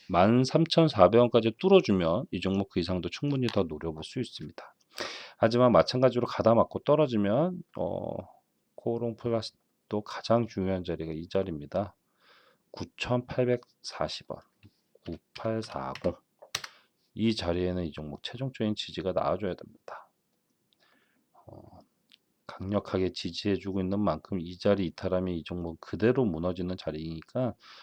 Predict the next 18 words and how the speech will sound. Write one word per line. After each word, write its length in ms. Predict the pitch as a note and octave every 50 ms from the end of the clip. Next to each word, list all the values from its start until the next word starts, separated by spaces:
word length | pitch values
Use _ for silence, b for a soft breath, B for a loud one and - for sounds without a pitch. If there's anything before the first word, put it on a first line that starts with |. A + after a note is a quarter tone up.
| B B B B _
구천팔백사십 960 | - - - - - C#3 C3 - C3 B2 B2+ A#2 - - - F2 E2+ G2 A2
원 140 | A#2 A#2 A2
자리에는 360 | G2+ F#2+ F2 F2+ F2 F2+ F2
최종적인 500 | - - - A#2+ C3 B2+ - - A#2 A2
지지가 360 | G2+ - - - - G2+ G2+ F#2
나와줘야 480 | D2 C2+ C#2 E2 G2 - G2+ G2 F#2
되고 520 | - D#2+ - _ G2 G#2+ A#2+ C3 C#3+ C#3+ -
위쪽으로는 880 | F#2 D2+ _ - - - D#2 E2 E2 E2+ F2 G2+ A#2+ C#3 D#3 F#3 G#3 G3+ _ _ _ _ _ _ _ _ _ _ _ _ _ _ _ _ _ _ _ _ _ _ _ _ _ _ _ _ _ _ _ _ _ _ _ _ _ _ _ _ _ _ _ _ _ _ _ _ _ _ - _ b b b b _ _ _ _ _ _ _ _ _ _ _ _ _ _ _ _ _ _
만 200 | _ - D#2+ E2
이천오백 520 | E2 E2 - - - E2 D#2 D2+ D#2+ D#2+ G2
원, 220 | A#2 C#3 D#3+ D#3
만 160 | - - -
삼천사백 760 | - F#2 F2+ E2+ - - E2+ D2+ - - - F#2 G#2 C3 C3 G#2+
원 140 | E2+ E2
돌파 320 | E2 - F2 E2 - F2 E2
여부 180 | D2+ D2+ D#2 D#2
상당히 420 | - - D#3 E3+ F3+ F3+ E3 B2
중요합니다. 680 | - - - F#2+ F#2 G2+ F#2+ E2 C2 - - - -